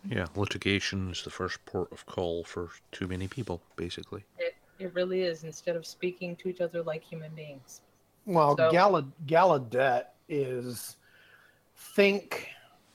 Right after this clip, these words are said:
Speaker 3: 'cause I know a few deaf people, and they've, they've talked about how <clears throat> their time, excuse me, while they were at Gallaudet, and they basically said that Gallaudet is, think of the most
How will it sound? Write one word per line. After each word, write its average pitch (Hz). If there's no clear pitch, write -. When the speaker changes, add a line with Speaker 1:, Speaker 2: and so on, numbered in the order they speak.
Speaker 3:
'cause 190
I 214
know 202
a 156
few 156
deaf 135
people, 117
and 143
they've, 143
they've 143
talked 143
about 131
how 123
<clears throat> 214
their 165
time, 151
excuse 165
me, 143
while 139
they 151
were 143
at 139
Gallaudet, 143
and 143
they 170
basically 156
said 151
that 139
Gallaudet 156
is, 151
think -
of 175
the 160
most 156